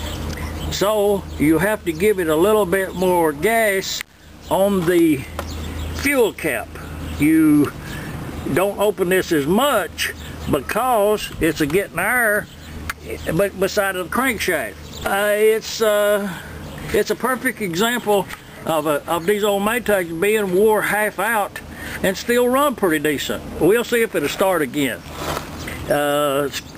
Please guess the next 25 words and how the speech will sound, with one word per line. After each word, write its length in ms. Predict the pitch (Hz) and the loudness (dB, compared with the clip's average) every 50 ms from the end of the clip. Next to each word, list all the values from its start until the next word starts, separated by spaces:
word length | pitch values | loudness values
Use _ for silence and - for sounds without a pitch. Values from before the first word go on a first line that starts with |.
| - - | -12 -2
you 580 | - 185 180 190 196 190 190 190 185 185 175 170 | 2 2 4 4 4 4 4 6 6 6 4 4
stop 400 | - - - 247 262 269 - - | 2 0 0 2 2 2 2 0
'em, 200 | 196 180 196 190 - | 0 -2 -2 -4 -2
you 160 | 180 208 202 | 0 0 0
stop 320 | - - 262 277 277 - | 0 0 0 0 0 0
these 200 | - 240 226 190 | -2 -2 -2 -2
two 220 | - - 226 247 220 | 0 -2 -2 -2 0
cylinders 600 | - 208 202 190 190 185 180 175 185 190 180 - - - - - - - - | 0 0 0 2 2 0 2 2 0 0 0 -2 -8 -14 -14 -12 -12 -6 -2
by 300 | - 170 175 165 160 139 - | -2 0 0 0 0 -2 0
opening 640 | 196 214 262 269 - 233 226 226 233 233 233 220 196 - - - - - - - - - - - - - - - - - - | 0 0 0 0 0 0 0 0 2 2 2 2 0 -2 -4 -8 -12 -12 -10 -10 -10 -10 -10 -8 -8 -10 -10 -10 -8 -4 0
this 240 | 147 202 214 - - | 2 2 2 0 0
air 260 | - 196 214 220 214 | 0 0 0 0 0
valve 380 | 185 202 214 208 208 190 165 - - | 0 0 0 0 0 0 -2 -2 -2
open. 420 | 226 277 226 - 165 135 107 98 - - - - - | 0 0 0 -2 -4 -4 -4 -8 -12 -16 -14 -8 -2
You 160 | 220 160 175 | 0 2 2
don't 260 | 185 220 220 202 - - | 4 2 2 0 -2 -2
close 400 | - 196 214 220 208 160 127 117 | 0 2 4 4 4 4 2 0
it, 120 | 110 - - 135 | -2 -6 -4 0
you 160 | 151 143 147 | 2 2 2
open 380 | - 180 202 208 - 156 135 113 | 4 2 2 2 2 0 0 0
it, 120 | 107 87 - - - - - - - | -2 -2 -4 -8 -8 -8 -6 -2 -2
and 120 | 123 139 | 0 2
they'll 120 | 151 156 147 | 2 2 2
quit 260 | - 151 170 143 - | 2 2 2 2 4
running. 320 | 180 214 233 202 147 110 | 2 2 2 0 -2 -6